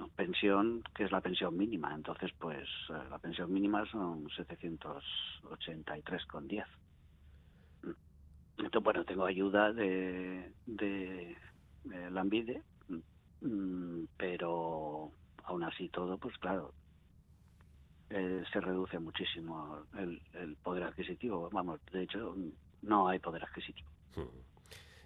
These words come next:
Speaker 2: Eh, ¿está buscando, eh, piso en alquiler? ¿Usted ahora está de alquiler?
Speaker 1: Sí, sí, estoy de alquiler, sí. Me tendría que haber ido de aquí. <sighs> Por eso,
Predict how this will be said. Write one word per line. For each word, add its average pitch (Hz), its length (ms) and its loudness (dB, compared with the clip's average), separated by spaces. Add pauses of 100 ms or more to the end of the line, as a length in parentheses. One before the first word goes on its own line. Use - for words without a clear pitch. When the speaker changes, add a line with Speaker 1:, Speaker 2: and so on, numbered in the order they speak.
Speaker 2:
Eh, 82 300 -2
¿está 80 160 2
buscando, 95 640 8
eh, 90 240 4
piso 104 200 2
en 101 60 8
alquiler? 101 280 6
¿Usted 107 200 6
ahora 113 180 10
está 117 140 6
de 110 120 8
alquiler? 110 420 4 (1600)
Speaker 1:
Sí, 135 180 10
sí, 113 160 8
estoy 90 300 0
de 85 80 -4
alquiler, 82 480 -4
sí. - 140 -6
Me 87 120 -6
tendría 87 300 -2
que 92 80 2
haber 92 160 6
ido 92 180 4
de 98 100 6
aquí. 113 340 4 (1300)
<sighs> - 1120 4
Por 98 160 6
eso, 92 180 0